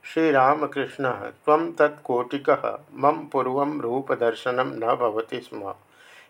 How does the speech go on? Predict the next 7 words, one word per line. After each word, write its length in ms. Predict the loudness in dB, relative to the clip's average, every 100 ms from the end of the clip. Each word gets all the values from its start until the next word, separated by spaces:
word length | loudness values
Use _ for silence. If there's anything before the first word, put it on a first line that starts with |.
| 2
एतादृशी 960 | 2 6 4 4 0 -10 -6 -4 -2 -2
अवस्था 560 | 0 0 0 2 2
गता, 540 | 2 0 0 0 -2 -4
इदानीम् 560 | -2 2 2 2 -2 -2
अपि 320 | -4 -2 -4
न 220 | 0 -2
पश्यसि, 760 | 0 -4 -4 -6 -6 -8 -10